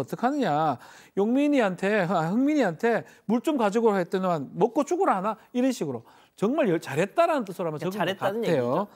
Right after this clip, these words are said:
Speaker 2: 어.
Speaker 1: 그리고 또 손흥민 씨, 선수 얘기 들어보면 혹시나 코를 골까 봐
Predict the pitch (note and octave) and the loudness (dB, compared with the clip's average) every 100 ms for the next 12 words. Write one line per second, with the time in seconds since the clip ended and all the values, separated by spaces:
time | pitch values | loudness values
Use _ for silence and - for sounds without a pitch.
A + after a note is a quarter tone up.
0 | - B2+ A2 G3 C#4 D#4+ C4+ G#3 A#3+ B3 | -16 -14 -2 0 2 2 -2 -6 -6 -4
1 | C4+ - - - G3 F3 D3 - A#3 A3 | -4 -8 -18 -16 -10 -10 -10 -8 -8 -2
2 | A3 D#3 E3 E3+ F3+ C3+ B2+ F#3+ E3 A2+ | 0 0 0 0 0 0 -2 0 -2 -4
3 | - - - - - _ _ _ - - | -18 -20 -20 -20 -20 _ _ _ -18 -10
4 | - E4+ E4 D#4+ D#4+ D#4 D#4 D4 - D#4+ | -4 0 2 4 4 2 0 -6 -8 -4
5 | E4 D4+ E3 D3+ D3 A#2+ | -2 0 -2 -2 -8 -8